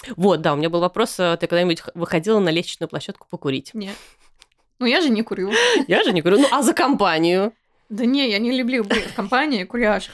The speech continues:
Speaker 2: только если на улице, чтобы дышать.
Speaker 1: Да.
Speaker 2: Ну, не.
Speaker 1: Да, согласна, согласна. Окей.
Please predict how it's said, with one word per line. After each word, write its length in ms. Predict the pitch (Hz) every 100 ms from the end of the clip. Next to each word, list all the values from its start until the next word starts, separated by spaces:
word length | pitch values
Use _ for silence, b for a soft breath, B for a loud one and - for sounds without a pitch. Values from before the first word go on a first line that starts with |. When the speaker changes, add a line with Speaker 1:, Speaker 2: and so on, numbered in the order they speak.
| -
Speaker 2:
только 220 | 220 220
если 240 | 202 202
на 120 | 202 185
улице, 340 | 285 392 254
чтобы 260 | - 190 190
дышать. 520 | 185 - 233 339 233 -
Speaker 1:
Да. 600 | 190 190 175 170 160 - -
Speaker 2:
Ну, 360 | 202 190 214 220
не. 180 | - 214 208 226 -
Speaker 1:
Да, 320 | 175 170 165
согласна, 640 | - 190 185 160 - 170 160 -
согласна. 380 | 175 160 156 -
Окей. 360 | 262 - 151